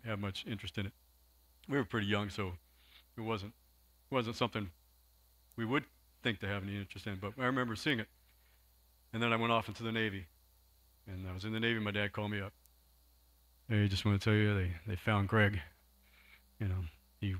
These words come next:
apparently was getting into drugs and did a deal, and it went bad, and, and they found him in a hotel, and, you know, he, they shot him.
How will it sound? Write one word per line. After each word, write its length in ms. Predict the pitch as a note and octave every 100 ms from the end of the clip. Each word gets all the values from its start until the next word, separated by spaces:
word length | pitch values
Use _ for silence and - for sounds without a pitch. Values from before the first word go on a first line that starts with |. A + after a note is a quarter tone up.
| - _ _ _
apparently 280 | - A2 G2+
was 100 | G2
getting 220 | F#2+ A#2
into 220 | A#2 G#2+ A2
drugs 420 | A2 A2 A2 F#2+
and 240 | G#2 G2+ F2+ F2
did 140 | G#2+
a 20 |
deal, 400 | G#2 G#2+ A2 A2
and 80 | G#2
it 80 | F#2+
went 180 | A2 G2+
bad, 340 | G#2 G#2 G#2+
and, 160 | F#2+ F2+ - _ _ _ _ _ -
and 80 | F#2+
they 120 | G2 F2+ -
found 200 | - A2
him 100 | A2
in 60 | G#2+
a 40 |
hotel, 540 | G#2 G#2+ - G#2 G#2 F#2+
and, 120 | E2 G#2+
you 80 |
know, 120 | G#2+ F2+ - _ - _ _ _
he, 80 | A2+ -
they 60 |
shot 220 | A2 F3
him. 80 | D2+